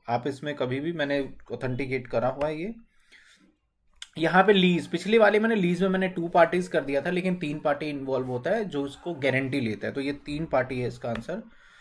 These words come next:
<clears throat> इसके अंदर आईजीएसटी है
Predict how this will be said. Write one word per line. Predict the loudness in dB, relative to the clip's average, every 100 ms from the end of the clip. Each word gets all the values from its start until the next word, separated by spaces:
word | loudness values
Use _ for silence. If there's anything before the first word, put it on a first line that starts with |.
| -20 _ _ _ _ _ -2
<clears throat> | 0 0 -2
इसके | -6 4 4
अंदर | 6 6
आईजीएसटी | 10 8 6 2 0 0 -2 -2
है | 0 -2